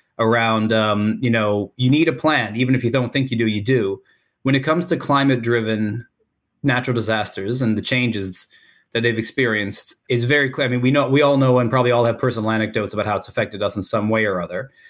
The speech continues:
Some of the professional organizations that have looked at this and provided some, some clear information about why that's so important.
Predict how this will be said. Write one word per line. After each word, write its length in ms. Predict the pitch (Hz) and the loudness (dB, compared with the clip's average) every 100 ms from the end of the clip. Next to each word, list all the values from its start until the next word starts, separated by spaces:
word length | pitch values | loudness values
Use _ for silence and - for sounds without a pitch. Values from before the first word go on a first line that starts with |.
| _ - | _ -6
Some 200 | - 160 | 0 2
of 80 | |
the 80 | 147 | 2
professional 580 | 147 135 160 156 151 139 | 0 -2 -2 -2 0 4
organizations 580 | 135 127 127 127 127 123 | 4 4 2 2 0 -2
that 100 | 127 | -2
have 100 | 113 | 0
looked 260 | 120 127 | 0 0
at 140 | 123 120 | -2 0
this 240 | 107 101 | 0 0
and 140 | 107 101 | -2 -2
provided 400 | 107 117 113 110 | 0 2 0 -2
some, 340 | 113 107 110 | -2 -4 -4
some 240 | - 107 | -4 -4
clear 540 | 101 - 135 120 113 110 | -4 0 0 0 -2 -4
information 500 | 135 127 120 127 123 | -4 -2 0 0 -2
about 260 | 113 107 107 | -2 -2 0
why 240 | 120 120 | 0 2
that's 180 | 110 98 | 0 -2
so 160 | 123 110 | -2 -2
important. 520 | 95 131 127 101 | -2 -2 -2 -4